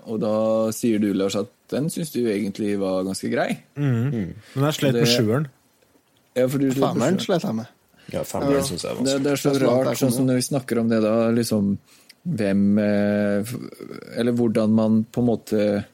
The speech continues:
Speaker 1: spiller, og
Speaker 2: Ja.
Speaker 1: hvordan man s-, ser spillet da.
Speaker 2: Mhm.
Speaker 1: Eh, og strategier, og hvordan man tenker.
Speaker 2: Ja.
Speaker 1: Eh,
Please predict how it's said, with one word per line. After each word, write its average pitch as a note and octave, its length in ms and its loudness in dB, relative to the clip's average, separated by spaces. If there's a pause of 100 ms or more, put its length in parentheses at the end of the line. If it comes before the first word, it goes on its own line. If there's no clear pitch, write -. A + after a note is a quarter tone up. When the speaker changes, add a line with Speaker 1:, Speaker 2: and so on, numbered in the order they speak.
(280)
Speaker 1:
spiller, C#3 580 0 (120)
og A2+ 420 0
Speaker 2:
Ja. A#2 100 2
Speaker 1:
hvordan G#2 260 0
man A2 120 0
s-, - 400 -12 (480)
ser G2+ 400 -4
spillet G#2 440 -4
da. E3 140 -4 (280)
Speaker 2:
Mhm. A#2+ 400 -6 (120)
Speaker 1:
Eh, G#2+ 680 -4
og G#2 200 -4
strategier, G#2 840 0
og G#2 60 0 (120)
hvordan F#2+ 120 0
man G2 140 -2
tenker. B2+ 460 -4 (580)
Speaker 2:
Ja. A#2 160 -2
Speaker 1:
Eh, G2+ 560 -6